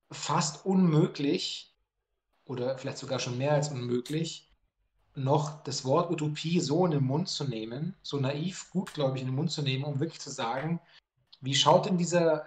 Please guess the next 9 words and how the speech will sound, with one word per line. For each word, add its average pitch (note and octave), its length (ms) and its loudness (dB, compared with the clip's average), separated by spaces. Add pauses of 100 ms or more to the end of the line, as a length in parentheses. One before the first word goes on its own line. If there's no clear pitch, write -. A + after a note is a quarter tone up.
Gemeinschafts- C#3 600 0
oder C#3+ 100 -2
dieser C#3+ 140 0
Gesellschaftsentwurf C#3+ 1120 0
auf, D#3+ 360 0
der C#3+ 160 0
wirklich F3+ 260 -6
zu - 120 -10
dem C3+ 180 -2